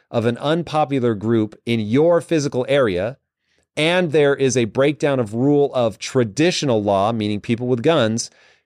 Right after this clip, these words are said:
you're toast. Like, they're gonna come for you and batter you. And so they're just gonna, you're gonna reconsolidate geographically. And once they have to reconsolidate,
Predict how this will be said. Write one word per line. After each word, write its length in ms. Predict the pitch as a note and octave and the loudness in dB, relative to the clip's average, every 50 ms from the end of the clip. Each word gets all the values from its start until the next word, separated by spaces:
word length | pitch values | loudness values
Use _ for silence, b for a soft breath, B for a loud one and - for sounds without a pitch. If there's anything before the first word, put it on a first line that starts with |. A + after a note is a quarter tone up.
| b | b
you're 580 | - F#2 G2 B2 C3+ C3+ C#3 C#3+ D3 D3+ D3 - _ _ - | -10 -4 0 2 4 4 4 4 2 0 -2 -6 _ _ -4
toast. 420 | - D#3 B2+ F#2 D#2+ - - - _ - A2 | 0 2 2 0 0 -4 -12 -18 _ -4 -2
Like, 180 | A2 G#2+ F#2 | -2 0 2
they're 160 | G#2+ B2 C3+ | 2 2 2
gonna 220 | C3+ D#3 D#3+ D#3 D3 | 4 2 0 0 -2
come 280 | - - F3+ G#3 A3+ | -4 -4 -4 -4 -4
for 140 | G3+ - - | -4 -4 -4
you 260 | A#2+ G#2 G#2 G#2 G#2 - | -2 -2 0 -2 -2 -4
and 300 | A2 G#2+ G2+ F2+ - - | -6 -10 -10 -10 -8 -4
batter 300 | C3 C3 D3 D#3+ C3+ G#2 | -2 0 0 2 0 0
you. 240 | F2 E2 E2 E2+ - b b b b b b | -2 -2 -8 -10 -14 b b b b b b
And 180 | b B2 C3 A#2+ | b -2 0 0
so 320 | - D3 C3+ B2+ A#2+ - A2 | 2 4 4 4 2 2 0
they're 180 | A2+ C3+ E3 | 2 2 2
just 220 | E3+ F3 E3+ - - | 2 0 0 0 0
gonna, 180 | F#3 E3 D3 | 2 2 2
you're 220 | A#2+ A#2 A#2+ C#3+ D3 | 0 2 2 2 2
gonna 180 | F3+ F3+ E3 | 2 2 0
reconsolidate 1040 | B2+ A2+ C#3 E3 F#3 - - E3+ D3+ - - D3+ C#3+ D3+ D#3 D3 C3 C3 C3 A#2+ G#2+ | 0 -2 -2 -2 -2 -2 -4 -6 -6 -4 -2 0 2 2 4 4 4 2 0 0 -2
geographically. 880 | G#2 A#2+ B2+ B2 G#2+ G2 A2+ A#2 C#3 - - F2+ - - E2 F2 - | -2 -2 0 0 0 0 0 0 0 -2 -4 -8 -10 -10 -12 -12 -10
And 180 | - G#2+ A2 G#2+ | -8 -6 -4 -2
once 260 | A#2 C#3+ F3 F#3+ - | 0 0 0 0 0
they 120 | - G3 F3+ | 0 0 2
have 160 | F3 E3 - | 0 0 0
to 100 | - B2+ | -2 0
reconsolidate, 880 | A#2 C3 C#3 C#3 - C#3+ B2 - C#3 B2+ A#2+ A2+ A#2+ A#2 A2+ G#2 | 0 0 0 0 -2 -4 -2 2 2 2 2 2 2 0 -2 -2